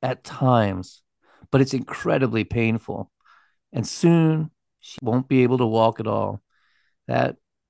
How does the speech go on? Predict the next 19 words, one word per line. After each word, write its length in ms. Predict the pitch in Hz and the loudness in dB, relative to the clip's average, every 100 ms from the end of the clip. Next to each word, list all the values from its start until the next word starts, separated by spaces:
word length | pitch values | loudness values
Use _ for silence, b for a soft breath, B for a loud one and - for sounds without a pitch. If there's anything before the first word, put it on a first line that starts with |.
| _ | _
it's 180 | - - | -14 -12
just 280 | - 151 - | -6 -4 2
a 40 | |
matter 340 | 135 131 131 117 | 4 4 4 0
of 100 | 107 | -2
time. 460 | 120 127 110 107 _ _ _ _ _ _ _ _ _ - | -4 -2 -4 -8 _ _ _ _ _ _ _ _ _ -4
Afterwards, 800 | 117 120 131 113 110 110 - _ _ _ _ | -2 0 2 4 4 0 -6 _ _ _ _
she 160 | - 127 | -8 -2
makes 220 | 123 107 | 0 -2
it 80 | 110 | -4
more 520 | 95 110 117 127 135 | -2 2 4 4 2
and 180 | 117 113 | 0 -2
more 240 | 113 117 | 0 0
difficult 640 | 104 117 - 104 98 95 - _ _ | -2 -4 -6 -8 -6 -6 -10 _ _
for 160 | - 107 | -4 0
Rod 400 | 104 101 101 98 | 4 4 2 -2
to 80 | - | -14
contact 580 | - 104 104 104 95 107 | -6 -6 -4 -6 -8 -10
them. 240 | 113 | -14